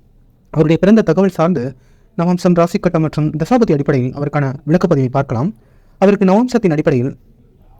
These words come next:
அவருக்கு லக்னத்தில் இருந்து இரண்டாம் இடத்தில் சுக்கிரன் ஆட்சியாக, மூன்றாம் இடத்தில் சூரியனும் செவ்வாயும் இருக்கின்றது. ஆறாம் இடத்தில் கேதுவும், ஏழாம் இடத்தில் குருவும் சனியும் இருக்கக்கூடிய கிரக அமைப்பை பெற்றிருக்கின்றார்.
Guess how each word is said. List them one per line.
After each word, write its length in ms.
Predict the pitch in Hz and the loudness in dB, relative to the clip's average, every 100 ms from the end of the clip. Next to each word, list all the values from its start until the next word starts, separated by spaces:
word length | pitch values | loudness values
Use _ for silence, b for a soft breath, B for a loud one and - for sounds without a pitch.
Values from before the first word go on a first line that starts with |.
| _ _ _ - _ _ | _ _ _ -20 _ _
அவருக்கு 280 | 180 185 180 170 | 0 2 2 0
லக்னத்தில் 300 | 175 247 202 | 0 0 2
இருந்து 140 | 175 170 | 2 2
இரண்டாம் 240 | 180 214 | 2 0
இடத்தில் 220 | 160 135 135 | -2 -4 -6
சுக்கிரன் 280 | 175 165 143 | -2 0 -2
ஆட்சியாக, 420 | - 170 123 123 - _ 170 | -2 -4 -2 -6 -10 _ -2
மூன்றாம் 240 | 208 202 | 0 2
இடத்தில் 200 | 147 160 - | 0 -4 0
சூரியனும் 340 | 214 170 180 | 2 2 0
செவ்வாயும் 320 | 160 185 175 135 | -2 0 0 -2
இருக்கின்றது. 320 | 120 107 - _ b b b b | -6 -10 -12 _ b b b b
ஆறாம் 240 | 208 233 | 2 2
இடத்தில் 200 | 190 160 180 | 0 -2 0
கேதுவும், 300 | 180 156 170 - | 0 0 -6 -2
ஏழாம் 180 | 190 208 | 0 2
இடத்தில் 200 | 185 185 165 | 0 0 0
குருவும் 300 | 202 170 175 | 0 0 -2
சனியும் 280 | 175 214 240 | 0 2 2
இருக்கக்கூடிய 300 | 151 147 147 135 | 0 -2 -2 -2
கிரக 160 | 151 180 | -2 0
அமைப்பை 200 | 131 131 | -2 -2
பெற்றிருக்கின்றார். 480 | 131 - 110 113 127 | -6 -6 -8 -6 -6